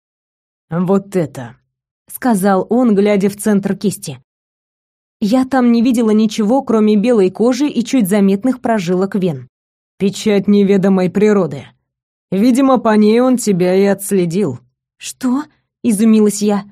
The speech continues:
«Грегори тоже поставил на меня печать?» Встала и нервно рассмеялась. «Ну вы даёте», сказала я, развернувшись к Нику. «Нет, ну правда, смешно ведь. Я теперь дважды меченая,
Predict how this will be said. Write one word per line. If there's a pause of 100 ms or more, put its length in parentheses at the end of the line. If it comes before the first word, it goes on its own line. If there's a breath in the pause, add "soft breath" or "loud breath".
(540)
«Грегори
тоже
поставил
на
меня
печать?» (360)
Встала
и
нервно
рассмеялась. (440)
«Ну
вы
даёте», (360 soft breath)
сказала
я,
развернувшись
к
Нику. (420)
«Нет,
ну
правда,
смешно
ведь. (600)
Я
теперь
дважды
меченая,